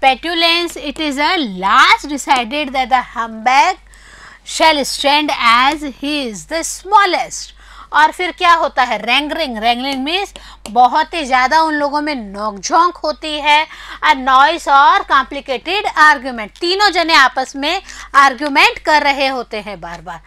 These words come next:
और डिसाइड क्या होता है, petulance, petulance means bad language। आपस में बातें भी हो रही है बच्चों, डिसाइड भी करना चाह रहे हैं किस लैंग्वेज में।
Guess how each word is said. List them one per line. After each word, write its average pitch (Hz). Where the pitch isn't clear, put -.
और 294
डिसाइड 294
क्या 349
होता 320
है, 269
petulance, 294
petulance 294
means 339
bad 254
language। 240
आपस 247
में 320
बातें 269
भी 339
हो 359
रही 359
है 359
बच्चों, 311
डिसाइड 247
भी 339
करना 349
चाह 330
रहे 294
हैं 254
किस -
लैंग्वेज 320
में। 262